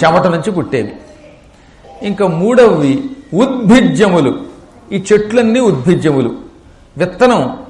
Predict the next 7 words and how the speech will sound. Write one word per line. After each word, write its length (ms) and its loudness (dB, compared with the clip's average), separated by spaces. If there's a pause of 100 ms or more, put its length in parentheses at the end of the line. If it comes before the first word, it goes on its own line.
(320)
నేల 320 0
మీద 180 4
పడి 380 0 (600)
భూమిలో 420 2
చేరి 500 2 (440)
నీళ్లు 360 2
పడగానే 680 2